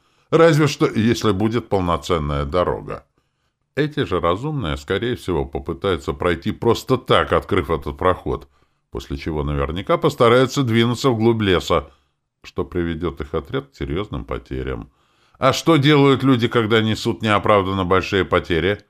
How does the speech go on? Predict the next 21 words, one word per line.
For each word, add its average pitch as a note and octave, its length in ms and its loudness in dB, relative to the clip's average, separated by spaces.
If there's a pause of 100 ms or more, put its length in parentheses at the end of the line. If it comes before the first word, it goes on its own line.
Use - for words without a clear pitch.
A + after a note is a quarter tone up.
(440)
Гневаются. B1+ 1120 -10 (420)
И C#3+ 140 6
тут E3 240 6
же D#3+ 160 4
наносят C3+ 540 2
удар B2+ 300 4
более A#2 340 4
серьёзной G#2+ 600 2
огненной F#2 500 0
магией. C2 600 -4 (560)
А F2+ 80 -10
как - 280 -10
реагирует B1+ 600 -6
чёрный B1 340 -8
лес A#1 260 -12
на B1+ 120 -8
огненную A#1+ 520 -8
магию, F2+ 420 -8
я G#2 120 -4
уже D#2+ 200 -6
рассказывал. A1+ 920 -10